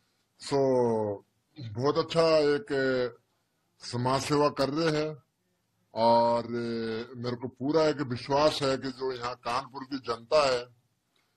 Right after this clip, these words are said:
भारी वोटों से जिताएंगे और मोदी जी के जो, आ, हाथ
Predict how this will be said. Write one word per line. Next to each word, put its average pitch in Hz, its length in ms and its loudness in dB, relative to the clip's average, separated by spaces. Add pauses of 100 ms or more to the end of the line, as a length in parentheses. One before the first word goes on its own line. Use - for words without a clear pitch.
(380)
भारी 135 340 2
वोटों 147 300 0
से 135 300 0
जिताएंगे 135 1000 2 (240)
और 110 680 0 (140)
मोदी 120 320 -6
जी 135 200 -2
के 131 200 0
जो, 120 500 0 (680)
आ, 110 80 0 (440)
हाथ 123 500 2